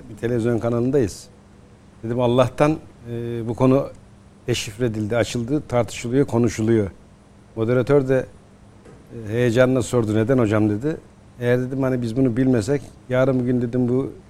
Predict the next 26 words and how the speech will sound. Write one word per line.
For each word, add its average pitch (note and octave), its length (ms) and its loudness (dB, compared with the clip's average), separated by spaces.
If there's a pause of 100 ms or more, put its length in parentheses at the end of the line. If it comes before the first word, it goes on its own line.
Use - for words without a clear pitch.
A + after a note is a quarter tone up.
Rıfkı'nı B2 540 2
ayarlarlar, C3 680 2
pullarlar, A#2+ 640 0
boyarlar, C3 440 6
bize A#2+ 180 2
Rıfkı B2+ 280 2
diye C3 100 2
yuttururlar." A2 500 0
dedim. F2+ 140 -6 (880)
İşte G#2+ 200 -4
memleket B2+ 440 6
sevdalısı, A2 680 0
vatan A#2+ 280 4
sevdalısı, A2+ 600 -2
kendini B2+ 400 0
Türk C3 200 -2
hissediyor, A2+ 600 0 (100)
içimizden C3 600 2
biri. G2 240 0 (640)
Bunlar A2+ 180 4
hep C#3+ 160 4
gördük. A2+ 480 2 (500)
Zamanında A2+ 440 4
oynandı A2+ 420 2
bu G#2 40 0
oyunlar. F#2 360 -4